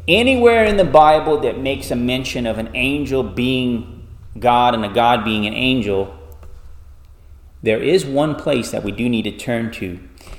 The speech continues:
Whenever we read this name, the angel of the Lord,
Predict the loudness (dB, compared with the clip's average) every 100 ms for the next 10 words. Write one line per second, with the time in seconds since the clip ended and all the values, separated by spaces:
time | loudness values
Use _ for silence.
0 | -18 -20 -20 -20 -20 -20 -20 -20 -20 -20
1 | -20 -20 -10 -2 2 2 2 0 0 -2
2 | -2 -2 -6 -10 -14 -20 -6 -4 -2 -2
3 | 0 0 -4 -10 -14 -20 -20 -12 -6 -6
4 | -2 2 2 2 2 2 2 -2 4 6
5 | 6 4 0 0 -2 -4 -8